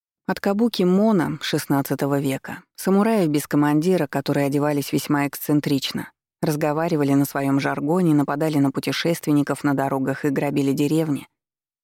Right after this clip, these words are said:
до современных якудза. Эта организация подмяла под себя басадзоку, племена грома,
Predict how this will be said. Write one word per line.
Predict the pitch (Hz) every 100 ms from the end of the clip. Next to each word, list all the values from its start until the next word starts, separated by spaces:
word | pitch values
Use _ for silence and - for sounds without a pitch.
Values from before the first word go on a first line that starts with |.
| -
до | 170
современных | 160 160 156 160 170 165 151
якудза. | 170 160 151 135 - - - _ _ _ _ _ _ _ _ _ -
Эта | 180 180 180
организация | 175 165 165 175 190 - 147
подмяла | 135 139 156 165 156
под | 156
себя | - 151 160 156
басадзоку, | 151 - 156 160 165 139 - - _ _ _ _ _ _
племена | - 151 151 151 151
грома, | 151 170 147 143 -